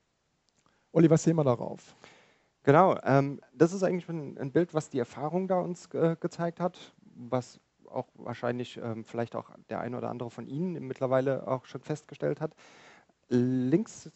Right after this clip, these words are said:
Speaker 2: sehen wir eine A-D-F-S-Infrastruktur. A D F S ist das Authentifizierungs-,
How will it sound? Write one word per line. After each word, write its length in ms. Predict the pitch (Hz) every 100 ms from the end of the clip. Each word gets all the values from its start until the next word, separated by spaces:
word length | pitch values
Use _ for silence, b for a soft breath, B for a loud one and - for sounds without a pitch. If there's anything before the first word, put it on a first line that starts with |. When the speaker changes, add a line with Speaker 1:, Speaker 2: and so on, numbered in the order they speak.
| -
Speaker 2:
sehen 260 | 120 147 156
wir 120 | 135
eine 600 | 139 139 131 131 127 -
A-D-F-S-Infrastruktur. 1300 | 110 120 110 - 147 160 170 - 190 - 196 -
A 60 | 127
D 80 | 127
F 100 | -
S 200 | - -
ist 220 | 120 - 127
das 180 | -
Authentifizierungs-, 1300 | - - 117 120 - - 175 190 190 190 - - -